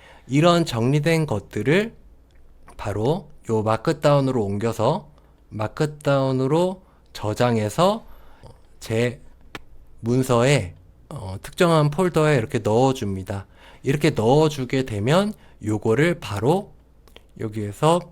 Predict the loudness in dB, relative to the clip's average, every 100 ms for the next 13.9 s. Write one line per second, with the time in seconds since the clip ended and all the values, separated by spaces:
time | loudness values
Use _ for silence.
0 | -14 -4 -4 -4 -10 -16 -10 -4 -2 0
1 | 0 0 -2 -8 -8 -6 -6 -2 -2 -2
2 | -8 -20 -20 -20 -12 -8 -4 -2 -2 -2
3 | -6 -4 -2 -2 -2 -12 _ _ _ -20
4 | _ -20 -20 -8 -4 -2 -4 -14 _ _
5 | _ -20 -20 -20 -10 -4 -2 0 0 0
6 | -2 -6 -8 -6 -6 -8 -10 -14 -16 -16
7 | -18 -20 -16 -14 -8 -6 -4 -2 0 -2
8 | -4 -6 -2 -2 -4 -6 -6 -4 -4 -6
9 | -6 -8 -8 -10 -8 -6 -6 -6 -6 -4
10 | -4 -6 -14 -12 -14 -14 -20 -20 _ -4
11 | -4 -4 -10 -20 -6 2 2 4 2 0
12 | -4 -12 -20 -4 -2 0 -2 -2 -2 -2
13 | 0 0 0 -4 -6 -2 -2 -2 -8